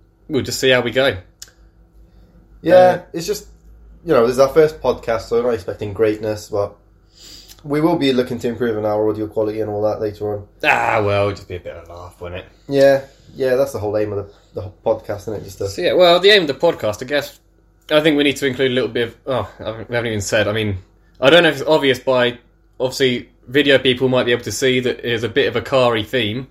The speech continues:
Speaker 1: If you found the podcast, you've probably gathered that it's a car-y, motorbikey, racing-y,
Speaker 2: Automotive.
Speaker 1: yeah, you know, cars
Speaker 2: Yeah.
Speaker 1: and stuff. We'll just sit here, talk some crap about cars.
Speaker 2: Actually, anything with an engine,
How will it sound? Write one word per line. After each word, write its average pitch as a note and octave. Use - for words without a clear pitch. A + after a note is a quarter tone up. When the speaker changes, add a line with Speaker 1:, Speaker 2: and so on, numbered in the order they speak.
Speaker 1:
If -
you B2
found D3+
the B2
podcast, B2
you've G#2+
probably B2
gathered G#2+
that A#2+
it's G#2
a G#2+
car-y, A2+
motorbikey, A2+
racing-y, B2+
Speaker 2:
Automotive. A#2
Speaker 1:
yeah, C#3
you A2
know, A2+
cars C3+
Speaker 2:
Yeah. A2+
Speaker 1:
and A#2+
stuff. -
We'll C3+
just A2+
sit B2+
here, A#2
talk A#2
some A2
crap G#2+
about A2
cars. G#2+
Speaker 2:
Actually, A#3
anything G3
with F3+
an E3+
engine, B2+